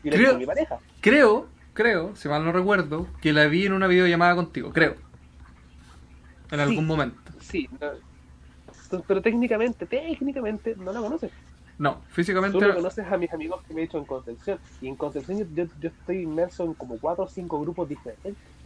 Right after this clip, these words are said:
Speaker 1: en donde ellos son amigos, en, donde ellos son amigos, sus grupos entre sí. Dentro de sus grupos,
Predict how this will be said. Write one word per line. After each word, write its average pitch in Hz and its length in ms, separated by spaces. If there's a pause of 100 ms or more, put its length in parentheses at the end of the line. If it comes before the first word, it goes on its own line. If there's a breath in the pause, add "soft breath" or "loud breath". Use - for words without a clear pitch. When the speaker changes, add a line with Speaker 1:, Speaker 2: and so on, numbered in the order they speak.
(180)
Speaker 1:
en 131 120
donde 127 220
ellos 202 160
son 175 140
amigos, 185 260
en, 196 100 (200)
donde 139 280
ellos 202 140
son 175 140
amigos, 180 260
sus 143 140
grupos 165 320
entre 202 200
sí. 208 200 (1160)
Dentro 165 280
de 190 60
sus 196 180
grupos, 190 400